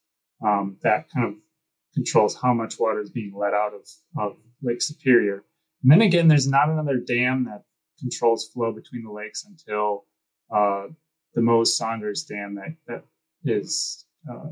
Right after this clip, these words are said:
lets water out of the Saint Lawrence Seaway, you know, sort of out of Lake Ontario and then out into the ocean. And so there are kind of those two control points,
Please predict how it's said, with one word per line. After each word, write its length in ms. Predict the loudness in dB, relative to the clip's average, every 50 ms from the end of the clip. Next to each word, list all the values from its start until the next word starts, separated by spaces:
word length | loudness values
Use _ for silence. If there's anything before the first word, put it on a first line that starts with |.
| -2
lets 280 | 0 0 0 0 -4 -8
water 440 | -2 2 2 4 4 2 0 -2 -4
out 240 | -4 -4 -4 -6 -8 -12 -14
of 140 | -14 -14
the 80 | -8 -8
Saint 420 | -6 -6 -4 -6 -6 -6 -8 -6
Lawrence 600 | -6 -6 -6 -6 -6 -6 -4 -2 -2 -2 -4 -8 _
Seaway, 640 | -4 4 6 8 8 8 8 6 6 4 2 0 -6 _ _ _ _ _ _ _ _
you 80 | -14 -10
know, 40 |
sort 200 | -8 -4 -2 -2
of 140 | -4 -4 -6 _ 0
out 100 | 2 2
of 100 | 2 2
Lake 160 | 0 -2 -2
Ontario 540 | -4 -8 -8 -6 -6 -6 -6 -6 -6 -10 -12
and 100 | -14 -16
then 80 | -14 -14
out 180 | -14 -14 -14 -18
into 160 | -20 -20 -18
the 160 | -18 -12 -10
ocean. 400 | -8 -8 -8 -10 -12 -10 -12 -12 -12 _ _ _ _ _ _ _ _ _
And 220 | 2 2 2 2
so 580 | 0 2 4 6 6 6 6 4 2 0 -4 -8 _
there 340 | -2 -2 -2 -2 -4 -2 0
are 300 | 0 0 0 0 -4 -6 -6
kind 100 | -4 -4
of 60 | -2 0
those 260 | 0 -2 -2 -4 -4
two 180 | 0 0 0
control 460 | 4 4 4 4 4 2 0 0 0 -2
points, 460 | -8 -10 -10 -10 -12 -10 -10 -10 -6